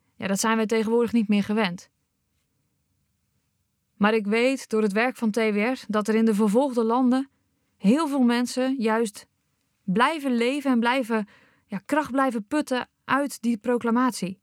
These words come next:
Heel veel mensen in gesloten landen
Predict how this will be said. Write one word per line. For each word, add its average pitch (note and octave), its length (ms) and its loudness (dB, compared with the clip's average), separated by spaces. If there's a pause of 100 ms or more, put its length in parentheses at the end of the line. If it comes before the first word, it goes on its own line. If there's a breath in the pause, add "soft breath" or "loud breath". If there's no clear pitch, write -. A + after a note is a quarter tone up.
(1600)
Heel C#4+ 200 0
veel C#4+ 120 -2
mensen C4+ 340 0
in A#3 100 2
gesloten B3+ 440 -2
landen C4 420 2